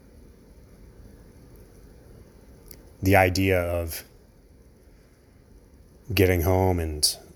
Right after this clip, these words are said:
uh, drawing, the idea of getting home and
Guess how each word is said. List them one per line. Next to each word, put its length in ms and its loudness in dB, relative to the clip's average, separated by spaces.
uh, 340 -10
drawing, 840 2
the 180 -8
idea 340 -4
of 100 -8
getting 280 -6
home 300 -6
and 360 -10